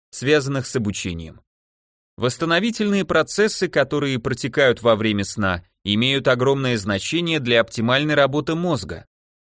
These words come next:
Их нарушение неизбежно приводит к угнетению некоторых функций мозга, и даже хуже. Исследователь сна из Университета Пенсильвании Дэвид Динджес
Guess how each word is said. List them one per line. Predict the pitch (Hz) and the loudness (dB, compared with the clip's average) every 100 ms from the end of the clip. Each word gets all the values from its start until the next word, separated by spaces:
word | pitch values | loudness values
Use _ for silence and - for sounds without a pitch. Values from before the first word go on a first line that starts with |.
| _ | _
Их | 202 214 | -4 -2
нарушение | 190 170 156 208 190 160 | -2 -2 0 0 2 0
неизбежно | 139 135 127 104 147 123 120 | 0 0 -2 -2 -2 0 -2
приводит | 113 120 135 185 117 | 0 -2 0 0 -2
к | - | -4
угнетению | 117 110 117 - 156 151 135 | -4 0 -2 0 0 0 0
некоторых | 123 135 - 131 | 0 -2 -2 -4
функций | - 147 139 - 165 | -2 -4 -4 -4 -4
мозга, | 180 180 104 95 - _ - | -2 -2 -2 -6 -8 _ -6
и | 123 | -2
даже | 120 190 170 | 2 2 2
хуже. | 156 131 113 82 - _ _ _ _ _ _ _ _ | -4 -2 -2 -2 -12 _ _ _ _ _ _ _ _
Исследователь | 117 120 202 233 196 208 190 | -6 -2 0 0 0 0 0
сна | 180 - 175 127 | -2 0 2 2
из | 104 | 0
Университета | 131 131 123 - 131 - 139 123 | -2 -2 -2 -4 -6 -2 -2 -2
Пенсильвании | 123 123 139 131 147 123 95 | -2 -2 -2 2 2 2 0
Дэвид | 87 92 131 110 92 | 0 2 2 2 -2
Динджес | 165 196 123 92 - - | -4 -4 -4 -6 -8 -10